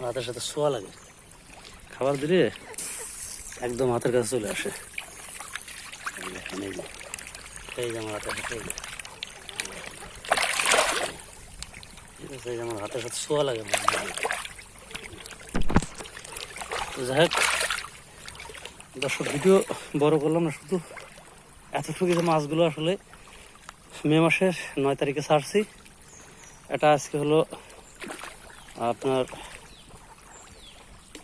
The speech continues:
কয় তারিখ চলতে, ঊনত্রিশ তারিখ, ত্রিশ তারিখ আসে গেল। তার মানে মে, জুন, জুলাই,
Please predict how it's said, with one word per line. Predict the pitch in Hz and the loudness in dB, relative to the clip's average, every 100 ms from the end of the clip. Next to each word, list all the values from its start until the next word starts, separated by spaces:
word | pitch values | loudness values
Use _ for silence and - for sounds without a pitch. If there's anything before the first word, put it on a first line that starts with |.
| - - - | -18 -20 0
কয় | 147 143 | 2 4
তারিখ | 143 135 | 2 0
চলতে, | 147 127 135 | -4 -2 0
ঊনত্রিশ | 139 135 135 127 - - - - - - - | 0 0 -2 -4 -6 -8 -10 -14 -18 -20 -6
তারিখ, | 131 123 - - - - - - - - - - | -2 -2 -4 -14 -18 -16 -16 -16 -18 -18 -16 -10
ত্রিশ | 120 120 - | -8 -4 -2
তারিখ | 120 120 | 0 0
আসে | 104 113 | -2 -4
গেল। | 117 131 - | -4 -4 -4
তার | 117 117 | -2 0
মানে | 120 123 - - - - - - - - - - - - - - - - - - 123 | -2 -2 -6 -6 -4 2 2 2 -2 -16 -20 -20 -20 -16 -16 -18 -20 -18 -18 -10 -4
মে, | 113 113 127 - - 107 | -2 0 0 -2 -8 -8
জুন, | 117 117 147 113 | -2 0 0 0
জুলাই, | 110 120 | 0 0